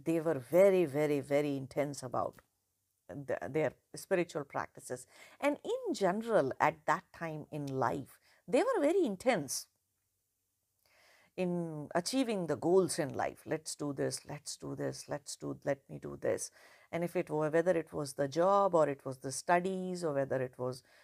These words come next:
going to another country and trying to get a job or, uh, you know, settling down somewhere or studying in the foreign country and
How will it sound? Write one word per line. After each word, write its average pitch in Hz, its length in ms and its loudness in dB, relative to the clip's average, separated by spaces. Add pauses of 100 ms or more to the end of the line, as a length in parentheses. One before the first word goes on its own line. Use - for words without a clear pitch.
(200)
going 185 280 2
to 202 100 0
another 190 300 2
country 190 520 -2
and 185 120 -4
trying 185 280 0
to 190 100 -6
get 180 180 -4
a 185 60 2
job 170 480 4 (380)
or, 160 560 6
uh, - 20 -6 (100)
you 143 160 -10
know, 190 160 -8 (360)
settling 208 500 0
down 180 300 2
somewhere 165 640 0
or 147 180 4
studying 202 640 -2
in 185 160 -4
the 180 100 2
foreign 170 360 0
country 165 500 -6
and 156 200 -8